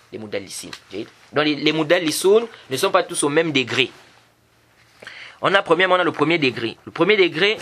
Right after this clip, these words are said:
c'est ceux-là qui ont fait le tadlis rarement. C'est vraiment rare. Jayid. C'est comme Yahya ibn Sa'id al-Ansari. Jayid. Ou bien Hisham ibn Urwa.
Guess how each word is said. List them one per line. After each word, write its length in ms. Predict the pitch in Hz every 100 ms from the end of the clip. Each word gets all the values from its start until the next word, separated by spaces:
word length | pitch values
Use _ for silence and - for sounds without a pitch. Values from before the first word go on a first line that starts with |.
| - -
c'est 180 | -
ceux-là 540 | 156 - 214 202 208 - _ _ _ _ _ _
qui 240 | - 196 208
ont 140 | 196
fait 160 | 190 196
le 120 | 170
tadlis 460 | 156 160 156 180 175
rarement. 760 | 147 131 170 196 147 139 143 - - _ _ _ _ -
C'est 200 | - 139
vraiment 360 | 135 151 170 170
rare. 640 | 127 156 185 156 110 - _ _ _ _ _ _ _ _ -
Jayid. 300 | 123 165 - _ _ _ _ _
C'est 160 | -
comme 200 | - 196
Yahya 560 | 160 185 - 147 160 165
ibn 200 | 156 151
Sa'id 300 | 143 151 156
al-Ansari. 560 | 156 113 117 - 104 - _ _ _ _ _ _ _
Jayid. 220 | 110 156
Ou 60 | 156
bien 120 | 180
Hisham 280 | 151 127 185
ibn 160 | 175 151
Urwa. 500 | 131 135 113 110